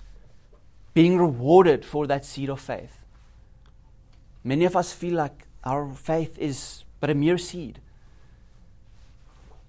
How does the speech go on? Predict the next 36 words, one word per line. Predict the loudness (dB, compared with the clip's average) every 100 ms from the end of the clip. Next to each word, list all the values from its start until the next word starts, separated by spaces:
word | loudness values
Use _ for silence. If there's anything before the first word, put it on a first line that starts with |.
| -20 -20 -20 -20 -20 0
This | 0 6
woman | 6 6
threw | 2 0 6
everything | 6 4 0 -2
she | -2 -2
had | -2 -2 -2
at | -6
Jesus. | -10 -10 -2
She | 2
had | 2
no | 6 8 10
other | 8 4
option. | 0 -4 -10 -12 -14 -20 -20 -10 2
Her | 2
daughter | 8 8 8 2
was | 2
afflicted | -2 -4 2 2 4 -2 0
by | 0 0
a |
demon. | -2 0 4 4 2 -2 -14 -20 _ _ _ _ -20
She | -10
threw | -4 -2 2
everything | 2 2 0 -4
she | -2
had | -2 -2
at | -2
him | -4 -8 -10 -18 -20 -20 -20 -16
with | -12
the | -8
small | -6 -2 -2 -2
seed | -6 -6
of | -6
faith | -6 -6 -6
that | -8 -14
she | -12
had. | -12 -12 -16